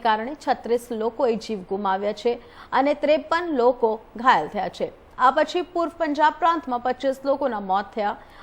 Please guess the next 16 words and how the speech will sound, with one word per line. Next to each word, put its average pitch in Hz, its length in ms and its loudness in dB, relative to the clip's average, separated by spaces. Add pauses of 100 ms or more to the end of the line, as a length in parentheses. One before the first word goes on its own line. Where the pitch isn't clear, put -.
અને 269 180 4 (180)
આઠ 277 180 4 (140)
ઘાયલ 202 300 4
થવાના 190 340 -6
સમાચાર 185 400 -2 (100)
છે. - 120 -6 (600)
દક્ષિણ 262 380 2
પશ્ચિમ 302 420 -2
બલુચિસ્તાન 285 760 0
પ્રાંતમાં 277 580 -2
કુલ 240 120 6 (100)
પંદર 262 360 0
લોકોના 269 400 -2
મોત 175 240 -2
થયા 185 240 -2
અને 196 160 -6